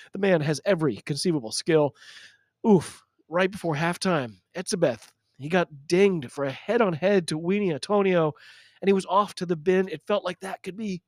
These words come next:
huge. That gave Ramos another free shot. France found themselves ahead as we headed into the break. As is their wont, the Boks f-, brought in a raft of replacements just five minutes into the second half. And I noticed that Fath,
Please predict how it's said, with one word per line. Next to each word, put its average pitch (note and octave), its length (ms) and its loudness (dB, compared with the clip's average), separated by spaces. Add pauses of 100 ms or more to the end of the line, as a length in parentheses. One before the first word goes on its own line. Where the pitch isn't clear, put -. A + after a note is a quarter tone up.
huge. G#3 760 0 (380)
That G3+ 100 -2
gave G3 360 8
Ramos F3+ 340 2
another E3+ 300 0
free A3 240 -4
shot. C#3 400 -4
France F#3 420 0 (320)
found G3+ 160 2
themselves E3+ 320 0
ahead F#3 460 0
as D3 160 -10
we D3+ 100 -4
headed F3+ 220 0
into C#3+ 160 -4
the B2 80 -8
break. D#3 420 0 (540)
As A3+ 240 0
is B3+ 100 -2
their B3 140 2
wont, A#3+ 300 4
the F3+ 80 -4
Boks G3 380 -2
f-, - 80 -20 (280)
brought G#3 300 2
in G3 100 0
a F#3 80 0
raft G3+ 500 -2
of F#3+ 140 -4
replacements E3+ 500 -4
just - 260 -10
five G#3+ 280 0
minutes E3 240 0
into D#3+ 100 -4
the C3+ 60 -10
second D#3 260 -8
half. D3 260 -2 (480)
And E3+ 80 -4
I F3+ 60 4
noticed B3+ 300 2
that F#3 100 -4
Fath, B3+ 420 -2